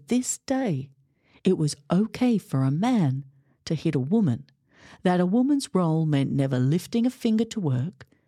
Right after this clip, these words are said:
even if the man deserted her and she were left to fend for herself, even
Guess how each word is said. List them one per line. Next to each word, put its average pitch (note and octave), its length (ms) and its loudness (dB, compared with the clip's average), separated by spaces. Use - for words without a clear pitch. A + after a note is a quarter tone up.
even A#3 420 0
if C#3+ 160 -2
the C#3 80 -4
man C#3 240 2
deserted C3 480 -4
her F3+ 180 -2
and C#3+ 160 -2
she C4 240 0
were D#3+ 120 2
left F3+ 260 0
to G#3+ 60 -2
fend B3+ 340 0
for D#3+ 100 0
herself, C#3+ 360 0
even A3+ 500 2